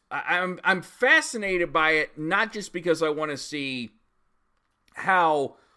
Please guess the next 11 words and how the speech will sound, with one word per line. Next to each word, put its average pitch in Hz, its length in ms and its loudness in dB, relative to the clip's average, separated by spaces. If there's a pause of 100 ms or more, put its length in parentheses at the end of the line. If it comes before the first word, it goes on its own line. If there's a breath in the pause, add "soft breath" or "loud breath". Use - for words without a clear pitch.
(280 soft breath)
these 175 280 -8
guys 160 420 2
are 139 100 -2
working 151 460 -2
together 135 460 -2
or, 123 420 -2
or 139 100 -2
defensively 151 680 -4
how 139 180 -2
they 135 160 -2
play, 127 600 -2